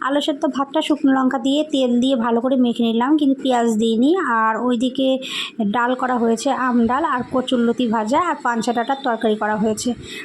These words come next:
খাওয়া দাওয়া কমপ্লিট করার পর প্রচণ্ড গরম ছিল, আমি সানে শুয়ে পড়েছি।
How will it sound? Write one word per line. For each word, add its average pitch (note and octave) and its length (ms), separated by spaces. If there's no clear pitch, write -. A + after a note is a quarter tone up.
খাওয়া C#4 160
দাওয়া D4 300
কমপ্লিট C#4+ 280
করার C#4 200
পর C#4 380
প্রচণ্ড D4 480
গরম A#3+ 360
ছিল, B3 320
আমি C#4 280
সানে A#3+ 380
শুয়ে B3 240
পড়েছি। A3+ 500